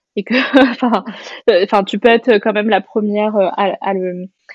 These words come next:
enfin, à le, à le lancer et, et lancer une, une belle marque.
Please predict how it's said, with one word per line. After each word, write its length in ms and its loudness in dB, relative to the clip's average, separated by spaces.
enfin, 300 -6
à 100 2
le, 180 0
à 100 0
le 80 2
lancer 720 -2
et, 380 0
et 40 -2
lancer 320 -4
une, 340 -6
une 180 -6
belle 200 -2
marque. 400 -6